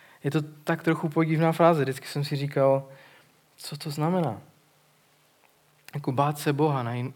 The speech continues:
v jiných překladech může být někdy použito. Pokud jsme dlouho v církvi, tak si řekneme, „OK,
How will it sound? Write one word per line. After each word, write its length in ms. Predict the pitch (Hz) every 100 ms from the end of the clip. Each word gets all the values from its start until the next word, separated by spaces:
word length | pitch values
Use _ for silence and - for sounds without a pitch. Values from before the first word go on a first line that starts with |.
| -
v 100 | 135
jiných 260 | 127 131
překladech 420 | - 139 139 131
může 240 | 127 131 127
být 140 | 127
někdy 420 | 123 123 120 127 - - - - - - -
použito. 460 | 139 139 147 170
Pokud 420 | 160 147 185 - - -
jsme 420 | - 156 160 151
dlouho 360 | 151 156 165 175
v 60 | 175
církvi, 400 | 160 190 - 170
tak 140 | 147
si 140 | -
řekneme, 680 | 147 143 151 147 143 147 - -
„OK, 180 | 131